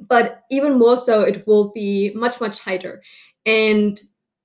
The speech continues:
what we want to say, it will be much more beneficial for the humans, <laughs> really, than the machines, because technology is just technology. It's what we make of it and how we're using it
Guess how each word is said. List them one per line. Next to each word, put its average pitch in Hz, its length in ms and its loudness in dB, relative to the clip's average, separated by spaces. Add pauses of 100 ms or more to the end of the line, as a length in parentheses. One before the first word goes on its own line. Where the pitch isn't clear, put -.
(240)
what 220 220 4
we 262 100 2
want 285 140 4
to 277 60 0
say, 226 200 2
it 202 140 0
will 214 140 4
be 202 340 0
much 202 440 -4
more 190 240 -6
beneficial 202 540 0
for 202 180 -2
the 175 120 0
humans, 208 460 0
<laughs> - 200 2
really, 220 340 6
than 196 260 0
the 185 60 -4
machines, 190 380 -8
because - 240 -12
technology 330 540 -4
is 202 340 -6 (580)
just 262 160 4
technology. 202 520 0
It's 190 180 -2
what 240 220 2
we 254 140 2
make 196 300 2
of 202 140 0
it 247 120 2
and 214 80 -8
how 202 200 0
we're 190 160 0
using 190 380 -4
it 320 160 -6